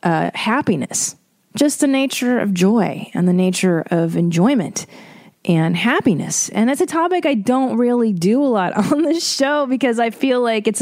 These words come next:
A, it's annoying. Um, who wants to talk about, you know, who wants to talk about happy stuff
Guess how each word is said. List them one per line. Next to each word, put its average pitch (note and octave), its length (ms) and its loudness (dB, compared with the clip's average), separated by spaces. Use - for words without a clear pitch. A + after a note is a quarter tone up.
A, A#3+ 220 2
it's A#3+ 120 -2
annoying. F3+ 680 0
Um, E3+ 600 -2
who A#3 100 2
wants B3+ 240 -2
to C4+ 140 0
talk G#3+ 360 0
about, G3 400 0
you G3+ 100 0
know, E3+ 260 2
who F#3 100 0
wants G3+ 260 0
to F#3+ 80 -2
talk F3+ 260 0
about F3 340 -2
happy D#3 640 -2
stuff - 420 -4